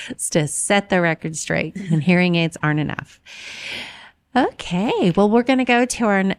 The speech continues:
next, uh, our next portion, and that's tips and tricks. And I know last week, or last episode, excuse me, you gave us some great tips and tricks. Do you have another one for us?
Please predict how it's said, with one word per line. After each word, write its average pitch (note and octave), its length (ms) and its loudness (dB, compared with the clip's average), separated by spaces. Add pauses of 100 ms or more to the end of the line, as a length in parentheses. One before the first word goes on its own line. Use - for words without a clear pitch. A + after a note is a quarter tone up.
next, - 500 0 (260)
uh, E3+ 360 0 (200)
our F3+ 80 2
next G#3+ 300 0
portion, F3+ 480 0 (160)
and F#3+ 100 0
that's D#3 220 -4
tips - 300 -6
and E3+ 100 0
tricks. - 220 -2
And C4+ 100 2
I G#3+ 60 4
know G#3+ 140 2
last G3+ 600 0
week, F#3 540 -4 (260)
or F#3 80 -2
last F#3 340 2
episode, E3+ 360 -2
excuse A3 420 -6
me, D#3+ 160 -2
you D#3+ 100 -4
gave E3 280 -4
us E3 160 -6
some D#3+ 320 -4
great C#4 320 0 (280)
tips - 280 -4
and D3+ 120 0
tricks. - 320 -8
Do B3 120 0
you A#3 60 4
have A#3+ 120 6
another C4+ 260 4
one G4+ 200 0
for A4+ 120 -2 (120)
us? - 240 -12